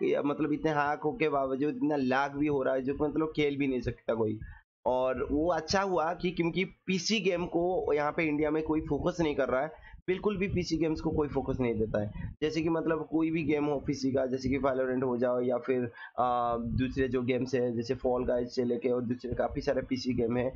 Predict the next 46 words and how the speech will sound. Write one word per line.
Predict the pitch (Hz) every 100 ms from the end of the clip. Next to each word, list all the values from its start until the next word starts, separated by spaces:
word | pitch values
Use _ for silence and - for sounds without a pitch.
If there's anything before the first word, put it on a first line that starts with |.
| - -
जिसके | - - -
ऊपर | 175 170 175
वही | 156 160 165
कोई | 135 160 165
भी | 170
मतलब | 165 160 165
focus | 156 139 160
नहीं | 156 127
करता, | 104 - -
क्योंकि | - _ - 165 208
सब | 208 180 170
बंदे | 175 175 185
पि-, | 170 160 160
पा-, | 143 143
मतलब | 143 143 147
वहीं | 139 147 147
पे | 147
घुसे | 127 127 127 135
पड़े | 123 123
हो |
पबजी | 123 120 107 123
में, | 123 117
पबजी | 113 101 117
में। | 120 - - 120
और | 139
mobile | 151 147 151 160
वालों | 165 165
में | 160 165
जो, | 160
तो | 156 160
मोबाइल | 151 151 156
में | 160 165
अगर | - 139 135 160 165 - 139
मतलब | 160 175
आप | 151 151 151 143
आजकल | 143 143 156
तो | 160 175
fashion | 156 147 165
सा | 160
हो | 165 139
गया, | 123 110 - - -
Mobile | 139 139 160 170
पहले | 165 165 170
खरीदे | 170 160 156
थे | 165 175 170 -
मतलब | 151 139 156 156